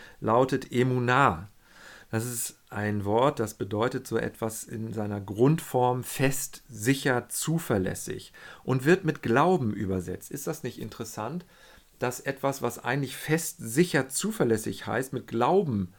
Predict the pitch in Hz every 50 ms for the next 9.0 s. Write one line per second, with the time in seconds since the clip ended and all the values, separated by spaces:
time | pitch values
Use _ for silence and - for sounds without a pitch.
0 | _ _ - - 113 113 98 104 107 101 - - - 113 113 - 113 107 104 107
1 | 117 135 - - 156 127 127 123 123 110 - - - - - - - - 123 131
2 | 147 147 160 147 - - - - - - 135 131 131 147 160 - 147 131 135 135
3 | 131 131 123 120 - - 139 120 123 135 143 143 123 120 127 123 - - - 135
4 | 127 - 135 123 120 - - 123 117 123 165 220 220 - - 98 98 92 - -
5 | - - 117 110 120 117 110 110 120 117 117 123 127 120 117 113 117 123 120 117
6 | 113 113 113 113 - - - - - - - - - 113 113 120 143 147 127 113
7 | 117 110 113 127 139 120 117 101 - 143 - 165 147 - - 123 120 117 - 127
8 | 120 120 117 117 113 117 117 127 135 120 120 117 107 117 113 - 127 123 135 135